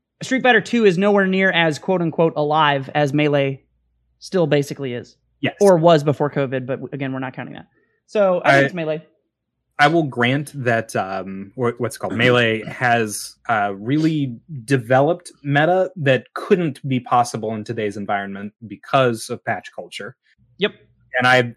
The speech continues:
Speaker 2: I
Speaker 1: Dude, Me-,
Speaker 2: appreciate
Speaker 1: Melee Yoshi is the best example of that of all time. A
Speaker 2: Yeah,
Speaker 1: ca-, a
Speaker 2: 'cause
Speaker 1: character
Speaker 2: he's
Speaker 1: that everyone
Speaker 2: got,
Speaker 1: thought
Speaker 2: like
Speaker 1: was trash until
Speaker 2: Yeah.
Speaker 1: two thousand thirteen, and then Amsa shows up, and everyone's like, "This is a high-tier character."
Speaker 2: Oh,
Speaker 1: Trash.
Speaker 2: shit. I guess
Speaker 1: Trash
Speaker 2: he's high
Speaker 1: for,
Speaker 2: tier.
Speaker 1: trash
Speaker 2: Yeah.
Speaker 1: for literally, like,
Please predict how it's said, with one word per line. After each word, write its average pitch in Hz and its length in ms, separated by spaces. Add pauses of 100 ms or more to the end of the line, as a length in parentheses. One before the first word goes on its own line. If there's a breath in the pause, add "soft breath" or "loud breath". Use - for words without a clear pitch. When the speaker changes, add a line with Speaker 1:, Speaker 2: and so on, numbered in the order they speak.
Speaker 2:
I 135 200
Speaker 1:
Dude, 117 160 (200)
Me-, 180 160
Speaker 2:
appreciate 277 420
Speaker 1:
Melee 214 280
Yoshi 185 280
is 147 140
the 139 80
best 151 280
example 139 380
of 131 80
that 131 160
of 120 80
all 127 120
time. 135 280
A - 0 (540)
Speaker 2:
Yeah, 262 160
Speaker 1:
ca-, 277 80
a 143 100
Speaker 2:
'cause 110 80
Speaker 1:
character 233 320
Speaker 2:
he's 226 100
Speaker 1:
that 190 120
everyone 208 280
Speaker 2:
got, 208 60
Speaker 1:
thought 202 120
Speaker 2:
like 196 80
Speaker 1:
was 180 120
trash 160 500
until 156 380
Speaker 2:
Yeah. 240 240
Speaker 1:
two 170 60
thousand 165 280 (120)
thirteen, 165 640 (280)
and 160 140
then 160 80
Amsa 175 340
shows 156 240
up, 156 120
and 160 60
everyone's 160 220
like, 156 160
"This 160 140
is 151 80
a 156 40
high-tier 151 300
character." 135 460 (360)
Speaker 2:
Oh, 151 140
Speaker 1:
Trash. 226 360
Speaker 2:
shit. 127 80
I 127 60
guess 143 200
Speaker 1:
Trash 262 160
Speaker 2:
he's 285 80
high 143 140
Speaker 1:
for, 262 160
Speaker 2:
tier. 123 240
Speaker 1:
trash 277 240
Speaker 2:
Yeah. - 40
Speaker 1:
for 311 140
literally, 254 560
like, 190 360